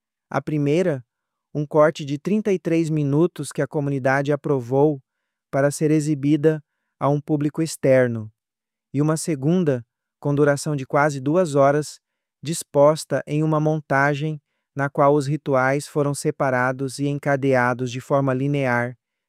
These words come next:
sempre seguindo a sequência original da captação.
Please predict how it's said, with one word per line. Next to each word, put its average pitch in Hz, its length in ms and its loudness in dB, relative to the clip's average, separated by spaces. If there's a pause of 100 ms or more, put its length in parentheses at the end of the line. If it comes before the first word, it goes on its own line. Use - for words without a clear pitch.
(120)
sempre 160 540 -4
seguindo 131 580 -2
a 131 60 -2
sequência 135 680 -2
original 127 580 0
da 120 120 -4
captação. 110 840 -8